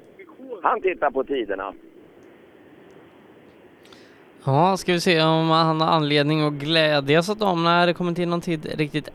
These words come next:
Speaker 2: än. Så det får vi uppdatera er på.
Speaker 1: Får vi se då, ja. Jaha, det har inte kommit något än. Undrar om det blir så där nu så det blir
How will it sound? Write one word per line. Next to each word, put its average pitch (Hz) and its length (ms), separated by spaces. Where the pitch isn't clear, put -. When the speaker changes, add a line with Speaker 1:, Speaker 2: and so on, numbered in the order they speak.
Speaker 2:
än. 170 420
Så - 120
det 135 60
får 143 120
vi 143 200
uppdatera 131 960
er 135 240
på. 127 420
Speaker 1:
Får - 100
vi 113 120
se 104 280
då, 95 60
ja. 107 340
Jaha, 135 260
det 127 60
har 135 60
inte 123 100
kommit 135 280
något 101 180
än. 143 200
Undrar 123 240
om 104 60
det 143 100
blir 147 240
så 139 60
där 120 140
nu 104 180
så - 60
det 104 60
blir 104 120